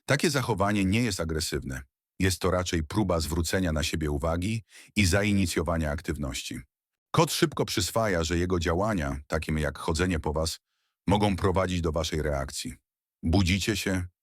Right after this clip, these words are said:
zwracacie na niego uwagę, być może nawet zaczynacie się bawić. Dla niego to sygnał do rozpoczęcia interakcji. W związku z tym chodzenie po was w nocy może być bezpośrednią, choć bezgłośną,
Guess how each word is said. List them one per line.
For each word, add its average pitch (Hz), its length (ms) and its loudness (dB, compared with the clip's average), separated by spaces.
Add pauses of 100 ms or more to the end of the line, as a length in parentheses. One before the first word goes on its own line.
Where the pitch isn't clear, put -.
(100)
zwracacie 82 500 0
na 82 120 2
niego 80 240 0
uwagę, 76 500 0 (300)
być 87 240 2
może 92 240 2
nawet 80 280 0
zaczynacie 78 480 -2
się 80 120 -4
bawić. 64 460 -6 (520)
Dla 90 180 6
niego 123 240 4
to 90 120 -4
sygnał 95 460 0
do 80 100 0
rozpoczęcia 78 600 -2
interakcji. 71 640 -4 (360)
W 80 80 2
związku 117 480 2
z - 100 -6
tym 87 320 0 (140)
chodzenie 113 480 2
po 101 140 -4
was 82 180 0
w - 80 -8
nocy 78 440 -2 (300)
może 110 220 2
być 90 160 0
bezpośrednią, 90 880 0
choć 76 240 -4
bezgłośną, 85 760 -2